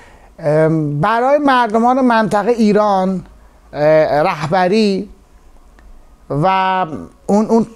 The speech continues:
دستی که می‌لرزید از نتانیاهو و این اقتداری که رهبر ما ایستاده و محکم داره صحبتاشو می‌کنه و خطاب قرار می‌ده منطقه رو، تفاوت‌ها اینجاست. این جنگ اراده است، جنگ اراده هاست.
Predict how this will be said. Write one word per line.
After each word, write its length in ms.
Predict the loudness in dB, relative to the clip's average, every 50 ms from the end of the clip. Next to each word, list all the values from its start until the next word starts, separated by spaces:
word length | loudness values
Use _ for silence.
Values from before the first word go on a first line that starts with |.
| -20 -20 -20 -20 _ _ _ _ -20 -20 -20 -20 _ _ -20 -20 -20 _ _ _ _ _ -20 -20 -20 -14 -10 -6 -4
دستی 440 | -4 -4 -4 -4 -6 -4 -2 -2 0
که 120 | -2 -2
می‌لرزید 600 | -2 0 0 0 0 -2 -2 -2 -2 -2 0 0
از 200 | 0 0 0 0
نتانیاهو 680 | 0 0 0 0 0 -2 0 0 0 0 2 2 2 2
و 40 | 0
این 240 | 0 -2 -2 -2
اقتداری 560 | -2 -4 -4 -4 -4 -2 0 0 0 0 0 0
که 100 | 0 0
رهبر 440 | 0 -2 -4 -2 -2 -2 0 0
ما 140 | -2 -2 -2
ایستاده 460 | -2 -2 -4 -6 -6 -4 -4 -2 0
و 100 | 0 -2
محکم 540 | -2 -2 -4 -6 -8 -10 -6 -4 -4 -2 -2
داره 160 | -2 -4 -4
صحبتاشو 680 | -4 -4 -6 -6 -4 -4 -4 -4 -4 -4 -6 -4 -4 -6
می‌کنه 240 | -6 -6 -4 -4
و 60 | -4 -4
خطاب 480 | -4 -4 -6 -6 -4 -2 -2 -2 -2
قرار 280 | -2 -2 -2 0 0 0
می‌ده 220 | 0 0 0 0
منطقه 460 | -2 -2 -4 -4 -4 -4 -4 -2 -4
رو، 140 | -4 -6 -8 -12 -16 -20 -20 -20 -20 -20 -20 -14
تفاوت‌ها 640 | -8 -6 -6 -4 -2 -2 0 0 0 -2 0 0 0
اینجاست. 420 | 0 0 0 0 0 -2 -2 -2 -4
این 120 | -4 0
جنگ 340 | 0 0 0 0 -2 -2 -2 0
اراده 640 | 0 2 2 2 2 2 2 0 0 0 0 0
است، 280 | 0 0 -2 -4 -8 -8
جنگ 340 | -4 -4 -2 -2 0 0 2 2
اراده 380 | 2 2 2 0 0 0 -2
هاست. 460 | -2 -2 0 0 0 -2 -4 -6 -14